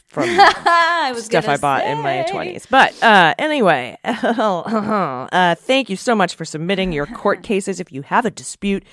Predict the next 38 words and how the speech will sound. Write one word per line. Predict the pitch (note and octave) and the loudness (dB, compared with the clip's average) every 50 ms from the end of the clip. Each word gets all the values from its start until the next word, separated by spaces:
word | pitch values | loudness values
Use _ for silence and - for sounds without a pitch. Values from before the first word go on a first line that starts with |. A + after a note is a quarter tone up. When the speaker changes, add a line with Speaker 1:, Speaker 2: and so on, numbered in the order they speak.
| - - | -16 -12
Speaker 1:
and | - C#3+ | -10 -8
you | C3 C#3 | -8 -4
want | E3+ A#3 A3+ G3 | -2 0 0 0
it | E3+ D3 | -2 -4
settled | - F#3+ F3 D3+ C#3 D3 | -6 -4 -4 -4 -4 -4
here | - G3+ F#3+ F#3 F#3 | -2 -2 0 0 0
in | D#3+ | -2
the | D3 C#3+ | -4 -6
Beans | D#3 F3+ F3+ F3 E3 - | -4 -4 -4 -4 -6 -4
Court, | - F3 E3+ E3 - - _ - - _ _ | -2 0 0 0 -2 -4 _ -20 -20 _ _
send | - - F#3+ F3+ F#3 F#3+ | -8 -4 -2 -2 0 0
it | F#3 C3+ | -2 -2
in | D#3+ E3 E3+ | -2 -4 -4
to | F3+ F3+ - - | -6 -6 -4 -2
us. | C#3+ D3 D3 - - | -2 -2 -2 -4 -8
You | D3 | -12
can | - D3+ C#3+ | -10 -8 -8
also | C#3+ D3 C#3+ C#3+ | -8 -8 -10 -10
send | - D3+ C#3+ C3+ | -10 -10 -12 -12
us | C#3 - | -12 -12
your | - A#2 | -14 -16
corrections | - - C3 D3 F#3 G3 - F#3+ F#3+ F3+ D#3 | -14 -10 -6 -4 -4 -4 -4 -6 -10 -8 -10
and | D3 C3+ | -10 -14
your | A#2+ | -14
confessions | - - - B2+ - _ E3+ E3 D#3+ - E3+ E3 E3 E3 E3 - - - - - - - - | -16 -16 -18 -20 -10 _ -6 -6 -6 -6 -6 -6 -6 -6 -8 -10 -14 -20 -20 -20 -18 -12 -8
and | C#3+ D3 C3+ | -8 -6 -4
your | B2+ C#3 C#3 | -4 -6 -6
good | D3 - B3 B3+ G#3 | -4 -2 0 0 0
news, | G#3+ G#3+ G#3+ G#3+ G#3 G#3 G#3 G3 | 0 0 0 2 2 0 0 -2
even | G#3 G3+ G3 G3+ | -4 -4 -4 -6
if | G#3 G3+ | -6 -6
you | G3 | -6
just | E3 E3+ D#3 - | -6 -8 -8 -8
send | - D3+ D3 C#3 | -8 -10 -8 -10
us | C3 - _ _ - | -12 -12 _ _ -8
pod | - - G#3 G3+ G3+ G3 - | -2 0 2 2 2 0 -2
pet | G3 G3 E3+ - _ - | -2 -2 -2 -2 _ -8
pics, | - F#3+ F3+ E3 E3 - - - | -4 -4 -4 -4 -4 -8 -16 -20